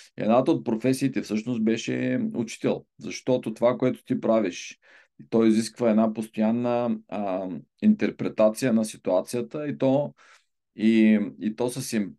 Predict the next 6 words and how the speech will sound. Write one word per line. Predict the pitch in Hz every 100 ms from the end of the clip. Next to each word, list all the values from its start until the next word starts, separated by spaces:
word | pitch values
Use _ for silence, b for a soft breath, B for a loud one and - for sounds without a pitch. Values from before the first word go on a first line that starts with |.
| _ -
емпатия, | 101 90 110 113 123 113
с | 104
разбиране, | 90 85 - 107 113 120 117 107
с, | - 92 - -
а, | 92 92 90 85
нали, | - 98 95 104 113 113